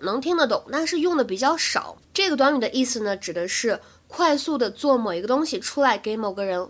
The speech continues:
或者说快速的给某个人准备好什么什么东西。To quickly make something for somebody。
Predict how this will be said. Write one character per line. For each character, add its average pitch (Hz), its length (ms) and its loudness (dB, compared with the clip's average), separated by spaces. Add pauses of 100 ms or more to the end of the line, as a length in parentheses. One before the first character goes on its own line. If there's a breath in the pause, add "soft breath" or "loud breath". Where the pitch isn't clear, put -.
或 339 100 0
者 247 140 2
说 262 120 -2
快 294 300 2
速 269 160 -2
的 233 140 0
给 220 120 -4
某 233 160 -2
个 196 120 -4
人 220 180 -4
准 202 220 -2
备 254 160 0
好 208 200 0
什 185 140 -8
么 180 80 -4
什 190 80 -8
么 190 100 -6
东 277 220 0
西。 - 300 -4 (140)
To 294 100 -2
quickly 311 420 -2
make 269 220 2
something 233 360 -2
for 247 240 0
somebody。 185 520 -6